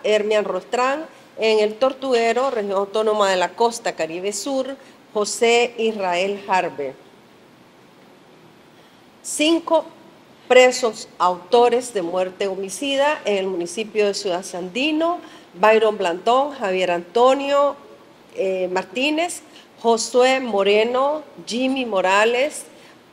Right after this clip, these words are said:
Saúl Antonio Castillo, en perjuicio del ciudadano Reinaldo Javier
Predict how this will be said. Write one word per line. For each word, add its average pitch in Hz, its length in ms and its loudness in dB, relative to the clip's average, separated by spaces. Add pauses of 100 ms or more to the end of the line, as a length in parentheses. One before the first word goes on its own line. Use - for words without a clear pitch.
(360)
Saúl 208 760 2
Antonio 196 580 -2
Castillo, 285 720 -4 (240)
en 311 140 2
perjuicio 262 800 -2 (160)
del 214 220 0
ciudadano 208 800 4
Reinaldo 214 880 0
Javier 208 520 -2